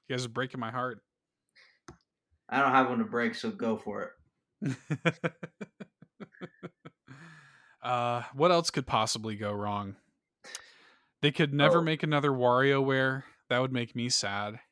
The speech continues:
Speaker 2: We could never get any more five-star review shout-outs.
Speaker 1: That could go wrong.
Speaker 2: It
Speaker 1: Yeah.
Speaker 2: has gone wrong.
Speaker 3: I mean, the world could end. That, that would be, that could
Speaker 2: Nah.
Speaker 3: go wrong.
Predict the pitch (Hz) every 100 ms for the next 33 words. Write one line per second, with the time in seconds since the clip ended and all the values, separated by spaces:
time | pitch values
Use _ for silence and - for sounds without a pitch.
0 | - 151 - 139 139 131 131 131 131 123
1 | 120 135 123 117 135 120 110 107 - 104
2 | 104 107 107 - - - - _ _ _
3 | _ _ _ _ _ _ _ _ - 123
4 | - 147 123 104 104 104 101 101 - _
5 | _ _ _ - 117 117 117 123 117 107
6 | 104 107 104 107 101 95 _ _ _ _
7 | _ _ _ _ _ 107 113 95 107 131
8 | - 82 90 92 90 - 98 95 101 98
9 | 95 95 92 _ - 104 110 117 120 123
10 | 123 123 127 98 107